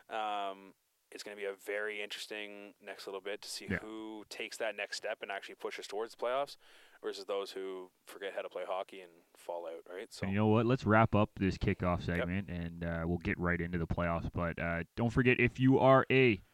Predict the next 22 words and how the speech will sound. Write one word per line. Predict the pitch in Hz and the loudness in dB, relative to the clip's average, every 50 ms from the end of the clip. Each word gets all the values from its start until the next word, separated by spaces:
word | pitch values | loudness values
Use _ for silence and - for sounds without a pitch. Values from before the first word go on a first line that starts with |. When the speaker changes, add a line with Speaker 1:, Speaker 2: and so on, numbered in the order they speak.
| _ _ _ - - _ _ | _ _ _ -18 -18 _ _
Speaker 2:
punter, | - - - - - 139 117 98 85 - _ _ _ _ | 8 8 8 8 8 6 6 6 4 0 _ _ _ _
kicker, | - - 170 - - 123 107 90 85 - _ _ _ _ _ _ _ _ _ _ _ - | 10 10 10 10 8 4 0 0 -2 -8 _ _ _ _ _ _ _ _ _ _ _ 0
place | - 113 117 113 - | 6 6 6 6 6
kicker, | - 120 110 - 120 113 | 4 2 4 6 6 8
whatever | 104 101 107 117 120 127 | 8 8 8 10 10 12
you | 123 123 | 12 12
wanna | 123 120 120 | 10 10 10
do, | 104 117 113 117 120 117 - _ _ _ _ _ _ _ _ _ _ | 10 12 12 12 12 10 6 _ _ _ _ _ _ _ _ _ _
make | - 127 139 - | 8 10 10 10
sure | - - 147 | 10 10 10
you | 143 | 10
check | 135 - 135 135 - - | 10 10 8 8 10 8
out | 127 120 | 6 6
Canada | - 123 123 123 120 113 | 8 6 6 6 6 4
Kicking | - 127 117 120 120 | 4 4 4 4 4
Academy. | 110 - 123 120 120 117 120 120 | 4 6 8 8 8 6 6 4
The | 117 110 | 4 4
Farrar | - - 113 110 110 107 | 6 8 10 10 10 10
brothers, | 113 113 110 110 104 | 10 10 10 8 8
Dan | - - 113 110 113 - - | 6 6 6 6 4 2 2
and | 110 110 113 113 95 - | 2 2 2 2 0 2
Gabe, | - 117 113 113 113 113 | 6 8 10 10 10 10